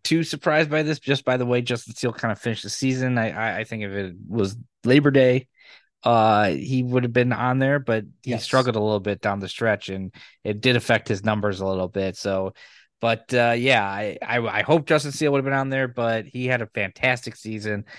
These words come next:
Speaker 1: and hopefully we see another great year next year, coming into next year. And in my opinion, I don't know if Craig Counsell has any, uh, input that much, but I think Craig Counsell is one of the best at managing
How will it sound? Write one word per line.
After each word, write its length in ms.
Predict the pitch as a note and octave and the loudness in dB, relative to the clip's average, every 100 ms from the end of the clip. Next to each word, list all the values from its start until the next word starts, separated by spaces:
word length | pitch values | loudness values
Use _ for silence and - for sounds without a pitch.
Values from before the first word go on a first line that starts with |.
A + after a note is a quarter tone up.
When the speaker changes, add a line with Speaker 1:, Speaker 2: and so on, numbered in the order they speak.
| - - - | -20 -20 0
Speaker 1:
and 320 | A2+ B2+ B2 | 4 6 6
hopefully 400 | B2+ C3+ D3 D#3 | 4 4 4 6
we 120 | D3 | 4
see 360 | - D3+ D#3 C#3+ | 2 2 2 0
another 320 | C3+ C#3 C#3+ | 0 0 0
great 240 | C3+ C3+ | -2 -2
year 140 | C3 B2+ | 0 0
next 280 | C#3 - | -2 -2
year, 280 | A#2 A2 G#2+ | -4 -2 -2
coming 260 | - B2 A#2+ | -4 -2 -2
into 140 | A2+ | -2
next 280 | A2+ A2+ - | -4 -4 -4
year. 200 | A2+ A2+ | -2 -2
And 320 | G2+ G#2+ G#2 - - _ _ | -2 -4 -4 -10 -20 _ _
in 80 | G#2 | -2
my 140 | A#2 | 0
opinion, 440 | C#3 C#3 B2 B2 A#2 | 2 2 2 -2 -2
I 140 | A2 | 0
don't 140 | B2+ B2+ | 2 4
know 140 | A#2 | 2
if 240 | A2 G#2 - | 2 -4 -4
Craig 180 | B2 G#2+ | -4 0
Counsell 300 | A#2+ A2+ A2 | -2 0 -2
has 160 | G#2 | -2
any, 360 | G#2 G#2 F#2+ F2 _ - _ _ - | -4 -4 -8 -10 _ -20 _ _ 0
uh, 340 | G2 F2 D#2 A2 - _ _ _ _ | 2 2 -2 -8 -18 _ _ _ _
input 440 | D#3 F3+ - A2 - | 2 4 4 2 0
that 160 | F#2 | -4
much, 320 | F#2 F#2+ - - | -4 -6 -6 2
but 280 | G#2 G2 - - _ - | 4 4 -2 -20 _ 2
I 60 | C3 | 4
think 180 | E3 B2+ | 4 2
Craig 200 | A#2+ A2 | 0 2
Counsell 260 | G#2+ G#2 | 0 -2
is 60 | G2+ | -4
one 100 | G#2+ | -2
of 80 | G2 | -4
the 60 | |
best 420 | F2+ G2 G2+ - | -2 -2 -2 -6
at 300 | - G2 F2 | -8 -8 -6
managing 640 | F#2+ F#2+ G2+ F#2 F#2+ F#2 | -4 0 0 0 -2 -4